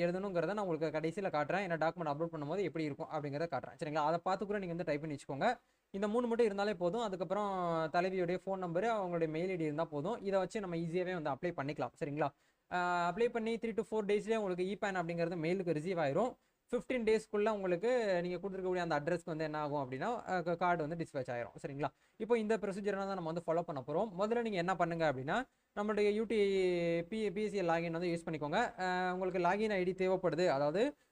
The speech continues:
யூ டி ஐ பி எஸ் சி ஏஜென்ட் லாகின் ஐ டி தேவைப்படுது அப்படின்னா, நம்மளுடைய மெயில் ஐ டிக்கு மெயில் போடுங்க. அப்படி இல்லைன்னா வந்து எனக்கு டைரக்டா மெசேஜ் பண்ணுங்க. கண்டிப்பா நான் உங்களுக்கு ப்ராசஸ் வந்து பண்ணி தரேன். ஐ டி உங்களுக்கு போட்டு தரேன். சரிங்களா? இப்போ நம்ம என்ன பண்ண போறோம் அப்படின்னா, புதுசா அக்கௌ-, நம்ம, நம்ம வந்து பான் அப்ளை பண்ண போறதுனால இந்த இடத்துல நியூ பான் அப்படிங்கிறத கிளிக் பண்ணி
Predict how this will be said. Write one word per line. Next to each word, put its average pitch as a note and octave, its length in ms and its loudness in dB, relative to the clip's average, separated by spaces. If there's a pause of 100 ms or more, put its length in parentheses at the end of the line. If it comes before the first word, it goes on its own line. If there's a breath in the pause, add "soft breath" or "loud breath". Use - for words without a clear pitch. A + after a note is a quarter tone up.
யூ A#3 200 0
டி A#3 100 -2
ஐ A3+ 140 0
பி A3 220 -4
எஸ் A3+ 100 0
சி A3 80 -2
ஏஜென்ட் G3 340 2
லாகின் F3 260 4
ஐ E3+ 120 2
டி E3 80 -2
தேவைப்படுது F3+ 480 0
அப்படின்னா, D#3 240 -2 (140)
நம்மளுடைய D#3 600 0
மெயில் E3 200 0
ஐ F3+ 80 0
டிக்கு E3+ 180 -2
மெயில் D#3+ 220 -2
போடுங்க. E3 300 -2
அப்படி F#3 200 -2
இல்லைன்னா F3 120 0
வந்து E3 120 0
எனக்கு D3 220 -4
டைரக்டா D3 280 0
மெசேஜ் D#3+ 260 -6
பண்ணுங்க. E3 240 -6
கண்டிப்பா D#3+ 280 -4
நான் D3+ 80 -2
உங்களுக்கு C#3+ 360 -2
ப்ராசஸ் C3+ 220 -2
வந்து C#3 200 -8
பண்ணி C3 220 -6
தரேன். F3+ 240 -2 (280 soft breath)
ஐ F3+ 160 2
டி G#3 80 2
உங்களுக்கு F3 280 0
போட்டு E3 240 -2
தரேன். A#2 200 -8
சரிங்களா? D3+ 260 -2 (340 soft breath)
இப்போ G#3+ 240 0
நம்ம A3+ 140 2
என்ன G3 160 0
பண்ண G3 200 2
போறோம் G3 220 2
அப்படின்னா, D#3 280 0
புதுசா A3 260 -2
அக்கௌ-, F#3+ 160 -2
நம்ம, E3+ 240 2
நம்ம E3+ 180 0
வந்து F3 200 2 (400)
பான் F3+ 200 0
அப்ளை F#3 240 -2
பண்ண D#3+ 320 -2
போறதுனால D3+ 360 2
இந்த F#3 180 0
இடத்துல G3 120 -2
நியூ G3 180 -2
பான் F#3+ 200 0
அப்படிங்கிறத D#3 400 -2
கிளிக் D#3+ 220 -4
பண்ணி D#3+ 280 -4